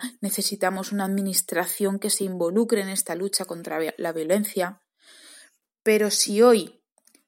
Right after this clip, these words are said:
plantamos la semilla en los más pequeños, mañana no estaremos hablando de todos estos aspectos que ahora nos ahogan.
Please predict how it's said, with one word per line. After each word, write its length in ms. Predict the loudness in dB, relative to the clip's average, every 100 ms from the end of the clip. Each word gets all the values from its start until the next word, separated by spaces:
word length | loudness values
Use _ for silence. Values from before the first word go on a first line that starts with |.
| _
plantamos 760 | 2 4 4 2 4 4 4 2
la 120 | 2
semilla 460 | 2 0 -2 -6 -8
en 100 | -8
los 160 | -6
más 180 | -2 0
pequeños, 720 | 0 0 -2 -4 -6 -6 -12 _ _ _ _
mañana 720 | 0 2 2 2 0 0 -2
no 180 | 2 4
estaremos 540 | 4 4 4 6 4 4
hablando 460 | 4 6 6 6
de 160 | 6 2
todos 320 | 0 -2 -2
estos 320 | -4 -4 -2
aspectos 640 | -2 0 -2 0 0 0 -4 -14 -20 -20 2
que 120 | 4
ahora 260 | 6 6 2
nos 200 | 0 -4
ahogan. 540 | -4 -4 -6 -8